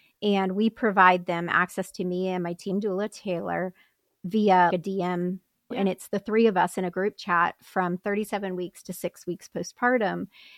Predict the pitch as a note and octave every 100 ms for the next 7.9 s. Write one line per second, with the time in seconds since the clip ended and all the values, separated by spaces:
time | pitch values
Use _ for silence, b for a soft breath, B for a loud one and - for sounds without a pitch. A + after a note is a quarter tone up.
0 | B - G#3+ G#3+ G#3 G#3+ B3 D#4+ A4+ E4
1 | G3+ G3 - - F#3 F3 - F3+ - _
2 | - F#3 E3+ - F#3 F3 F3+ G3+ G#3+ F3
3 | F3 - - F#3 F3+ - F3 A3+ C4 -
4 | F#3 F3 E3+ - b b b G#3 G#3 G#3
5 | - A3 - A3 A#3+ C4 - F#3+ G3 G3+
6 | G3 F3 - A#3+ A#3 F#3+ - - F#3+ -
7 | - - C4+ G#3 F#3+ F3+ - -